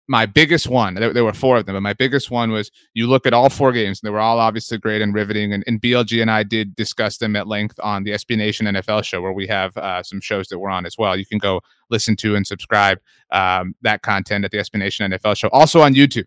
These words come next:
look for the S B Nation N F L channel, and you can watch some of those shows live. Those we do stream live. But, um,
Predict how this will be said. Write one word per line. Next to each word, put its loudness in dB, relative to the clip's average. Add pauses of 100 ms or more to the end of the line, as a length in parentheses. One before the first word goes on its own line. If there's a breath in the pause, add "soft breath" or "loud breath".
(100)
look -2
for 2
the -2
S -2
B -4
Nation -2
N 0
F -4
L 0
channel, -6
and -6
you -8
can -8
watch -2
some -8
of -4
those -6
shows -4
live. -4
Those 8
we 0
do 2
stream -8 (120)
live. -16 (380 soft breath)
But, 4
um, 2